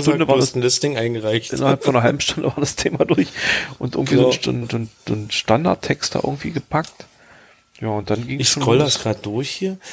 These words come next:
Speaker 2: Es gab rosa Einhörnchenbratwürste.
Speaker 1: Die war gar nicht mal so
Speaker 2: Eberswalder.
Speaker 1: unlecker.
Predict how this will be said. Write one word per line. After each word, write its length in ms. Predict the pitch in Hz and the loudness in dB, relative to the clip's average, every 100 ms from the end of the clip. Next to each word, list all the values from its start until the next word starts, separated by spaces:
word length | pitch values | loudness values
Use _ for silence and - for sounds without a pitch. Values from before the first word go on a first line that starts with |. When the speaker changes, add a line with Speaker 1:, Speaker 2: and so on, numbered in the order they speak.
| - | -8
Speaker 2:
Es 160 | - - | 0 0
gab 220 | 147 143 | 0 -4
rosa 500 | 131 143 196 214 202 190 - - _ _ - | -2 0 2 2 0 -10 -20 -20 _ _ -6
Einhörnchenbratwürste. 1300 | 147 208 196 175 156 - 139 117 113 113 104 - 101 95 - | -2 2 2 4 2 0 -2 -2 -2 -2 -2 -4 -6 -14 -10
Speaker 1:
Die 100 | 110 | -6
war 140 | 98 | -6
gar 100 | 95 | -4
nicht 120 | 131 156 | -2 2
mal 160 | 185 | 4
so 120 | 175 - | 4 4
Speaker 2:
Eberswalder. 280 | 135 185 117 | 6 6 4
Speaker 1:
unlecker. 240 | 101 - | 0 -4